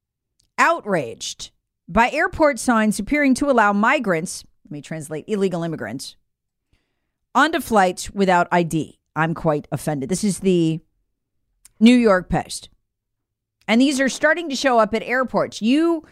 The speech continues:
have to go get in the line where you better have all your I Ds, and we don't care if it's your mama's funeral you're gonna miss. If you're an American, you better damn well have everything needed. If you're an illegal, oh, that's different. No, you don't,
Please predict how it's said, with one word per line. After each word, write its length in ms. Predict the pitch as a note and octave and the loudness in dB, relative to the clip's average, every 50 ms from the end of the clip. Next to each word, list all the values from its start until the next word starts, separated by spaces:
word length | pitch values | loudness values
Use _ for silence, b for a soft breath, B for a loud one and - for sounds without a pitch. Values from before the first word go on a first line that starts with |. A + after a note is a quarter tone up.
| b b _ | b b _
have 200 | - B3 B3+ - | -2 -2 0 -2
to 80 | C4 | -2
go 140 | A3 B3 A#3+ | 0 0 2
get 160 | G3+ A#3+ A#3 | 2 0 -2
in 40 | - | -2
the 60 | A3+ | -2
line 440 | G#3+ G#3 G#3 G#3+ G#3+ G#3+ G#3+ G#3+ G#3 | 0 0 2 2 2 0 0 0 0
where 100 | G#3 G#3 | 0 0
you 160 | G#3 G#3+ A3 | 0 0 2
better 240 | G#3+ C4 C#4 C#4 B3 | 2 2 2 2 2
have 220 | A#3 A#3+ A#3+ A3+ | 2 2 2 2
all 120 | A3 A3 A#3 | 2 0 0
your 180 | A#3 A3 A3 | 0 2 2
I 120 | G#3+ G3+ G3+ | 2 2 2
Ds, 320 | F3+ F#3+ G#3+ A#3+ B3 G3 | 2 0 -2 -2 -2 -2
and 60 | G3+ | -2
we 80 | G3+ A#3 | 0 0
don't 140 | A#3+ A#3 G#3+ | 0 0 0
care 200 | - A#3+ B3+ C#4+ | 0 0 0 0
if 80 | C4+ | -2
it's 100 | B3 - | -2 -4
your 80 | - G#3 | -2 -2
mama's 260 | G3 F3+ F3+ E3+ D#3 | -2 -2 -2 -4 -6
funeral 380 | - - G3+ F#3 F3 F3 E3+ F3 | -6 -6 -6 -6 -6 -6 -4 -4
you're 160 | E3+ F3 E3+ | -4 -4 -2
gonna 160 | D#3+ E3+ E3+ | -4 -4 -4
miss. 220 | E3+ F3 F3+ - F3 | -4 -4 -6 -6 -6
If 60 | F3 | -4
you're 120 | A3 B3+ | -2 0
an 80 | C#4+ C#4 | 0 0
American, 400 | A#3+ A#3 B3 C4 A#3 - G3+ G3 | 0 2 0 0 0 0 0 0
you 80 | G#3+ | 2
better 180 | A3 C4+ C4+ A3+ | 2 2 0 0
damn 300 | F#3 E3+ A3+ A3+ A3 A3 | 0 -2 -2 -2 0 0
well 240 | G#3+ G#3 G3+ G3 b b b b _ | 0 0 0 0 b b b b _
have 180 | G#3 G3+ G3 | 2 2 4
everything 420 | G#3 G#3+ G#3 A#3+ A3 - A3+ G#3 G3+ | 4 2 2 0 -2 0 0 0 2
needed. 320 | G#3+ B3+ D4 C#4 B3 - - | 2 2 4 2 2 2 2
If 160 | A#3 G#3+ - | 0 0 2
you're 140 | B3 C4+ C4 | 2 2 2
an 80 | A#3 A3+ | 2 2
illegal, 800 | A3 G3+ G#3+ B3 C#4 C#4+ D4 E4 E4+ F4 F4+ F4+ E4+ D#4 _ _ _ _ _ _ _ _ _ _ _ _ | 0 0 0 0 0 2 4 4 4 4 4 2 0 -4 _ _ _ _ _ _ _ _ _ _ _ _
oh, 640 | - A3 A3 A#3 A#3+ A#3+ A#3 A#3 A3+ G#3+ G3 F3+ F3 | 2 2 4 4 4 4 6 6 6 4 4 2 0
that's 360 | F3 F3+ F3+ F3+ F#3 F3 - | 2 2 2 2 0 -2 -6
different. 380 | - F3 E3 D#3+ - D#3+ C#3 C#3+ | -6 -6 -6 -6 -6 -10 -6 -4
No, 140 | E3+ E3+ F3 | -2 0 0
you 180 | F3+ G3 A3 | 0 0 2
don't, 360 | A3+ A3 G#3 F#3+ F3+ F3 - | 2 2 2 2 0 -2 -4